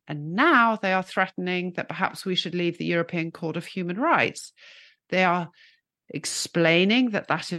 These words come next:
is because they want to deal with the small boats crisis. But if they actually took us out of the European Court of Human Rights, then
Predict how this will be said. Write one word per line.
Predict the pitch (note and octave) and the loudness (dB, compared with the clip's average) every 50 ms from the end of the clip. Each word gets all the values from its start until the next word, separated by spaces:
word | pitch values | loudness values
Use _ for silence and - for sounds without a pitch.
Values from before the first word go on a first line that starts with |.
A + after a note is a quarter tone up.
| D#3 | -8
is | - D3+ - | -8 -12 -8
because | - E3 D3+ - - E3 D#3+ D#3 D#3 D#3 D#3 - | -8 -8 -8 -6 -4 -2 0 0 0 0 -2 -4
they | - D#3 D#3 | -2 -2 -2
want | D#3 D#3+ D#3+ D3+ C3 | -2 -2 -4 -4 -6
to | - - | -8 -8
deal | - E3+ E3 D#3 D#3 | -4 -2 -2 -2 -2
with | D3+ D3+ | -6 -8
the | - | -10
small | D3 - - - E3+ D#3 D3+ D#3 | -10 -10 -10 -6 -4 -4 -4 -2
boats | - G#3 B3+ C#4 - - - | 0 2 2 2 0 -4 -10
crisis. | - - F#3 D#3+ D3+ D3 - - C#3+ C#3+ E3+ - - _ _ - - - _ _ - | -10 -6 -4 -2 -2 -2 -4 -4 -4 -4 -4 -6 -10 _ _ -20 -20 -20 _ _ -6
But | - - - - | -6 -6 -2 -4
if | A#3 - | -4 -2
they | - A3 G3+ F#3+ | -2 -2 0 0
actually | F#3 - - - - F#3 E3 E3 D#3 | 0 -2 -2 -4 -8 -6 -6 -10 -10
took | - - F3+ - | -10 -12 -10 -10
us | D#3+ - - - _ | -10 -10 -10 -12 _
out | - D4 D#4 D4+ - | 2 4 4 4 2
of | G#3+ | 0
the | F3+ F3+ | 0 2
European | E3 D#3 D3+ D3+ - E3+ D#3 D3+ | 2 2 0 0 -2 -4 -4 -4
Court | D3+ - E3 D#3+ | -6 -6 -6 -6
of | D#3+ D3+ | -6 -6
Human | - - E3+ D#3+ E3+ D#3+ | -6 -6 -4 -4 -2 -2
Rights, | E3 D#3+ E3 D#3+ - - - _ _ _ _ _ _ _ _ _ _ - | 0 -2 -2 -2 -4 -8 -12 _ _ _ _ _ _ _ _ _ _ -2
then | G#3 G3 - | -2 -2 -2